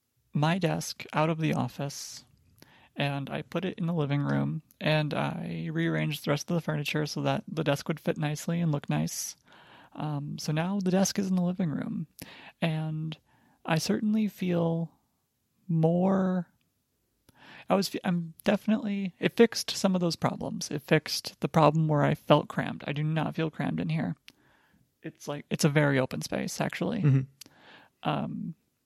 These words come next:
Speaker 1: which is very nice. Uh, there's lots of light, which is good. Uh, the airflow is as good as it can be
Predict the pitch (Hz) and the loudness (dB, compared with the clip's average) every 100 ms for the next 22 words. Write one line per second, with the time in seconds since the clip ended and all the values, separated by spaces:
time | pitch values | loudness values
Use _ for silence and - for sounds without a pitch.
0 | - 165 160 143 139 143 202 - - - | -8 -2 0 0 -2 0 0 -2 -12 -20
1 | - _ - 160 151 147 147 143 - 147 | -20 _ -4 -2 -2 -2 -4 -6 -4 -2
2 | 151 - 139 143 170 - - 180 202 - | -2 -2 2 2 2 -4 -8 -6 -6 -6
3 | 190 190 202 _ _ - - - 165 160 | -6 -6 -10 _ _ -20 -12 -6 -2 -2
4 | 151 151 151 - - 160 - 175 170 165 | -2 -4 -4 -2 -2 -2 -2 -2 0 0
5 | 151 147 147 139 170 160 160 - 156 165 | 0 -2 -2 -4 -4 -4 -4 -2 0 2
6 | 196 | 0